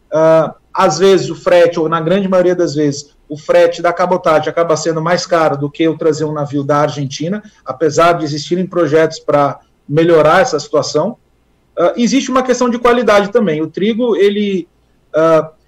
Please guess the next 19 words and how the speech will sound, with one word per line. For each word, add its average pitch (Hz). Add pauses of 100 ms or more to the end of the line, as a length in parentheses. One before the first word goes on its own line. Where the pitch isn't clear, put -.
(200)
eu 165
brinco 190
que 202
o 170
trigo, 196
ele, 202
ele 170
é 190
chamado 180
de -
commodity, 170
mas 190
ele 202
não 214
é 190
uma 202
commodity, 180
porque, 151 (600)
ah, 143